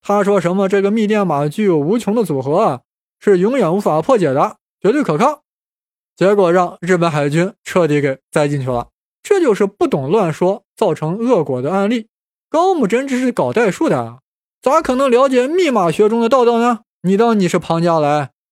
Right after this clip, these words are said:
还是希尔伯特呢？庞加莱通过研究三体，严格证明了系统对初始条件的敏感性，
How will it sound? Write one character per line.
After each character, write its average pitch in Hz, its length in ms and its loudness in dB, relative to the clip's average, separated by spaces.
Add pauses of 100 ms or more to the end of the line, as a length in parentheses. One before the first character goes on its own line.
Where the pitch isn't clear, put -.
(280)
还 156 160 0
是 151 100 -4
希 160 160 -2
尔 131 120 -2
伯 127 160 -4
特 143 160 -4
呢？ 110 220 -10 (680)
庞 254 200 -2
加 311 160 2
莱 247 140 2
通 240 200 -2
过 208 80 2
研 160 140 0
究 202 140 0
三 220 180 0
体， 139 200 -8 (540)
严 220 200 -2
格 240 180 2
证 247 220 0
明 160 140 0
了 175 120 0
系 220 200 -4
统 135 180 -8
对 156 160 -2
初 254 200 -4
始 - 120 -8
条 139 160 -4
件 170 140 0
的 160 80 -2
敏 151 160 -2
感 131 160 -4
性， 202 160 -4